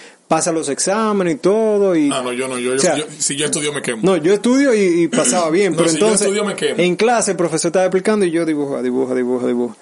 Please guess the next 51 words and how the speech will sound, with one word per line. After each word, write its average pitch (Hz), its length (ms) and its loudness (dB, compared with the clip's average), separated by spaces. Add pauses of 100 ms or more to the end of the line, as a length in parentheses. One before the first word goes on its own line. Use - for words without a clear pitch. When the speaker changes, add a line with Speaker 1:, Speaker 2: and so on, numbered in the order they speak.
(420)
Speaker 1:
Pero 175 340 2
¿qué 180 140 2
pasa? 139 360 0
Mami 139 220 -2
le 139 100 2
decía, 139 440 0
pero 135 300 -2 (360)
está 143 180 0
bien, 160 200 0
él 135 100 -2
puede 147 180 2
estar 147 180 0
distraído 139 380 0
en 131 80 -4
clase, 151 300 -2
pero 127 200 -4
mira, 139 360 -2 (460)
está 135 200 -2
dibujando 151 540 0 (300)
cosas 170 340 0
que 165 100 0
para 143 220 0
un 170 180 0
niño 202 240 2
de 196 80 2
esa 185 160 0
edad 139 280 -2 (280)
no, 143 680 0
no 147 160 2
lo 147 180 4
hace 151 180 0
de 143 100 2
esa 135 120 -4
forma. 185 380 0
O - 20 -20 (300)
sea, 170 160 4
a - 20 2
mí 196 140 2
me 220 100 4
llamaban 190 400 2
del 175 160 2
mismo 226 240 2
colegio, 170 320 2
yo 165 80 2
participaba 156 640 0
en, 151 180 -2
en 156 120 -2
los 147 80 0
concursos 151 440 0
de 147 120 0
pintura 170 440 -2